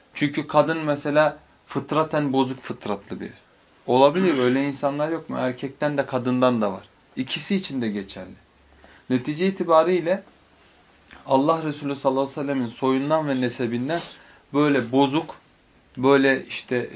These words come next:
nesebinde zina olan hiçbir kimse gelmez, gelmemiş. Dolayısıyla o da hayrın, e, vesilesi olmuş.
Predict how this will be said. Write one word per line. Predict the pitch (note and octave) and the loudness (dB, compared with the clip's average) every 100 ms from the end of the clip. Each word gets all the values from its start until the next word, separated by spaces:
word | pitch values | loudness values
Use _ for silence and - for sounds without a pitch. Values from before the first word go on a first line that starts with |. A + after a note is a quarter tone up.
| A#2 | -8
nesebinde | B2 B2+ B2 C3+ B2 C3+ C3 C3 C3 | -4 -4 -2 -4 0 0 0 -2 -4
zina | A#2 A#2 B2+ C3+ C3 | -2 0 2 2 2
olan | A#2+ E3 E3+ - _ | 0 -2 -6 -16 _
hiçbir | D3 - D3+ | -10 -6 -6
kimse | C#3+ C3 B2+ D#3 | -4 -6 -4 -2
gelmez, | C3 G#2+ G2 F#2 - A#2 | -2 -2 -6 -10 -14 -6
gelmemiş. | A2+ A#2 G#2 A#2 D#3 - _ _ _ _ _ | -4 -2 -4 -8 -10 -16 _ _ _ _ _
Dolayısıyla | C3+ C3+ C#3 C#3+ D3+ D3+ D3+ | 0 2 0 -2 -4 -2 -2
o | D3 D3 | -2 0
da | D3 | 2
hayrın, | C#3+ C#3+ D3 E3+ - _ _ - | 2 2 0 -6 -10 _ _ -12
e, | C3+ A#2+ A#2+ | -8 -6 -2
vesilesi | B2 - C3 C3 B2 | -2 -2 -2 -2 -4
olmuş. | A#2 G2+ F#2+ | -6 -4 -8